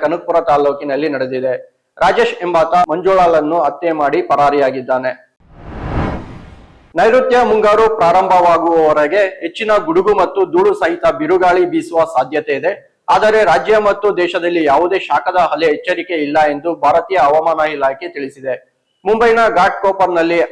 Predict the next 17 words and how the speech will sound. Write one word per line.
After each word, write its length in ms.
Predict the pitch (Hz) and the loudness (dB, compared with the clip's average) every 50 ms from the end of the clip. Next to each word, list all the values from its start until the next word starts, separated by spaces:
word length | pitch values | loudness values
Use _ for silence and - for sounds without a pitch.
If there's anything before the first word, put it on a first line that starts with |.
| - - _ _ _ _ - | -8 -16 _ _ _ _ -6
ಅಕ್ರಮ 320 | 156 156 - 208 202 202 196 | -6 -2 0 0 2 2 0
ಹೋರ್ಡಿಂಗ್ 520 | 180 147 156 175 190 190 190 190 180 160 | 0 0 2 2 2 2 2 0 0 -2
ಬಿದ್ದು 200 | 170 165 151 170 | -2 -2 0 2
ಹದಿನಾಲ್ಕು 580 | 165 143 143 170 175 180 180 180 175 180 180 170 | 2 2 2 0 0 2 2 0 0 -2 -4 -4
ಮಂದಿ 320 | 165 165 165 165 170 165 | -2 -2 -2 -4 -6 -6
ಸಾವಿನ 340 | - - 135 143 156 170 175 | -4 -2 0 0 0 0 -2
ಪ್ರಕರಣವನ್ನು 640 | 165 - - - 185 180 180 175 170 170 165 175 170 | -2 0 -2 0 0 0 2 2 2 2 0 0 0
ಉಲ್ಲೇಖಿಸಿರುವ 800 | - - 160 156 160 165 160 165 165 143 - 156 151 147 151 147 | -2 -2 0 0 0 0 0 -2 -6 -10 -8 -6 -2 0 0 0
ಇಲಾಖೆಯು 640 | 139 143 147 156 156 151 151 147 160 190 180 151 | 0 0 0 0 0 0 0 -2 -2 0 -2 -2
ಜನರಿಗೆ 420 | - 160 165 180 196 202 196 196 | -2 -2 0 0 0 0 0 0
ಎಚ್ಚರಿಕೆ 500 | 202 170 156 - 180 175 175 - 180 170 | 0 0 -2 -2 -4 -4 -4 -4 -6 -6
ನೀಡಿ 300 | 165 156 151 151 165 165 | -4 -4 -2 -2 -2 -4
ಸುರಕ್ಷಿತವಾಗಿರಲು 1000 | - - 156 170 180 - - 185 - 139 131 160 156 147 151 147 147 151 156 156 | -4 -6 -8 -8 -8 -8 -10 -6 -2 0 2 2 2 0 0 -2 0 0 0 -2
ಸಲಹೆ 320 | 156 160 143 151 156 160 151 | -2 -2 -2 -2 -2 -2 -2
ನೀಡಿದೆ. 680 | 143 135 131 131 135 156 285 302 - - _ _ _ _ _ _ 170 | -4 -6 -8 -6 -4 -4 -4 -4 -6 -12 _ _ _ _ _ _ 0
ಗುಡುಗು 280 | 208 226 233 233 233 220 | 2 4 4 4 4 2
ಮತ್ತು 240 | 214 220 220 220 | 0 0 2 2